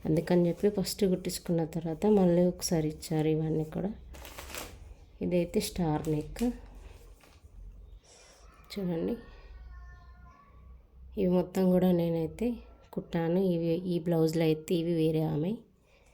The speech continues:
నాకైతే ఇలా వచ్చాయి. ఈ లైనింగ్ కూడా తనే ఇచ్చింది. వాళ్ళు ఇచ్చిర్రు కాబట్టి వేయాలి మనం.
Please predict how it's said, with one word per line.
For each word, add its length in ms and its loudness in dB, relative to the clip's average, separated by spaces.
నాకైతే 500 -6
ఇలా 240 2
వచ్చాయి. 480 -4
ఈ 140 2
లైనింగ్ 360 0
కూడా 220 -2
తనే 220 2
ఇచ్చింది. 480 -2
వాళ్ళు 240 2
ఇచ్చిర్రు 320 -2
కాబట్టి 320 2
వేయాలి 380 2
మనం. 180 0